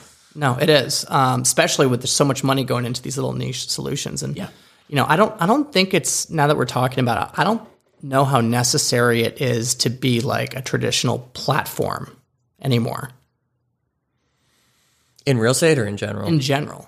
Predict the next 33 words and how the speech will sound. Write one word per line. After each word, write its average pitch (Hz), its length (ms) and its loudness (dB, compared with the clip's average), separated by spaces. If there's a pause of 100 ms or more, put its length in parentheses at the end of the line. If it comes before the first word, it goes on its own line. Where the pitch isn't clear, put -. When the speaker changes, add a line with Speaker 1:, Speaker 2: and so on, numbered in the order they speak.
(120)
Speaker 1:
In 160 120 -2
general 151 280 4
SaaS. 135 320 2
I 127 40 -4
think 190 200 0
you 214 40 0
could 147 200 -2
build 135 240 2
great 127 340 -4
businesses 143 560 -2
without 135 320 -2
having 131 540 -4 (400)
this 131 160 -6
monolith 127 760 4
of, 127 360 -4
of 127 140 -8
features. - 680 -8 (1000)
Speaker 2:
Yeah, 143 160 4
for 113 180 -2
sure. 117 340 2 (200)
I 110 80 -4
mean, 110 100 0
that's 107 320 -2
kinda 101 240 -2
how 107 100 -2
things 101 220 -4
are 101 140 -2
right 98 140 -4
now. 104 160 -4
It's 120 100 -6
pretty 101 160 -8
fragmented. 104 580 -6 (140)
Speaker 1:
Yeah. 127 220 -4